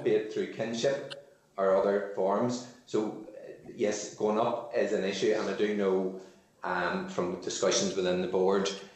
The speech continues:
that it is out of kilter compared to what has happened in the Republic of Ireland and, um, I think Wales. So it is something we need to reflect on, but the trusts have looked at that,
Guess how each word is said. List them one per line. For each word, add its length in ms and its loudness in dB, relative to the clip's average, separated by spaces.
that 320 0
it 80 2
is 160 4
out 120 2
of 120 -2
kilter 280 2
compared 440 0
to 60 0
what 220 2
has 120 -4
happened 340 0
in 140 -4
the 60 -4
Republic 420 -2
of 60 0
Ireland 460 2
and, 540 0
um, 320 0
I 80 -4
think 280 0
Wales. 640 2
So 140 0
it 80 4
is 120 2
something 300 -2
we 120 -2
need 160 -4
to 120 2
reflect 360 0
on, 160 2
but 120 -2
the 60 -4
trusts 300 -2
have 140 -2
looked 280 -2
at 120 -2
that, 300 0